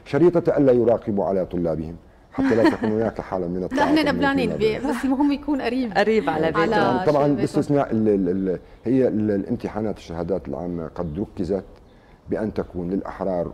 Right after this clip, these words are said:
Speaker 1: والنظاميين في مراكز المحافظ، في مركز المحافظة أو مركز الم-، المدينة
Speaker 3: مهم.
Speaker 1: حصرا.
Speaker 2: مهم.
Speaker 1: يعني حمص في مركز، آه، مدينة حمص حصرا
Speaker 2: صحيح.
Speaker 1: بالنسبة للأحرار، وبالنسبة للت-، للطلاب النظاميين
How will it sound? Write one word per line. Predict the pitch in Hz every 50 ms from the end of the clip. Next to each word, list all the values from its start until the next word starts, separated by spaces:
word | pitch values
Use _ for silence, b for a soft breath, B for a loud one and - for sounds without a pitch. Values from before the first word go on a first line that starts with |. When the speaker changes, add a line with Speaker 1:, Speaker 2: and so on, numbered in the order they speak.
| - 87
Speaker 1:
والنظاميين | 82 87 85 85 76 90 87 87 90 90 92 90 90 78
في | - - 80
مراكز | 73 76 76 92 92 - - 90 80 71 73 - 82
المحافظ، | 82 78 78 73 - - 87 78 76 80 - -
في | - 87
مركز | 90 107 104 - - 82 87
المحافظة | 90 82 73 - 87 90 76 78 73 -
أو | 73
مركز | 85 92 87 - - 78 73
الم-، | 80 60 73 80 82 82 76 -
المدينة | - 85 80 80 78 226 214 101 95
Speaker 3:
مهم. | 92
Speaker 1:
حصرا. | - - - - - - 69 65 - - B B B
Speaker 2:
مهم. | 240 214 208
Speaker 1:
يعني | 240 - 85 90 90
حمص | - 104 110 101 -
في | - 92
مركز، | 92 107 98 - 104 87 80 78 - - -
آه، | 85 85 82 80 78 73 71 65 87
مدينة | 90 71 92 101 95 - - -
حمص | 85 82 - -
حصرا | - 73 76 - 87 95 110
Speaker 2:
صحيح. | 123 113
Speaker 1:
بالنسبة | 95 92 87 - 90 82
للأحرار، | 80 - - - 69 76 95 117 120 - B B B B B B B -
وبالنسبة | 104 110 120 131 147 139 - - 123
للت-، | 113 104 - - -
للطلاب | 104 98 82 95 107 - - - 107 104 110 107 95 90
النظاميين | 90 92 95 87 101 98 95 92 92 101 101 101 95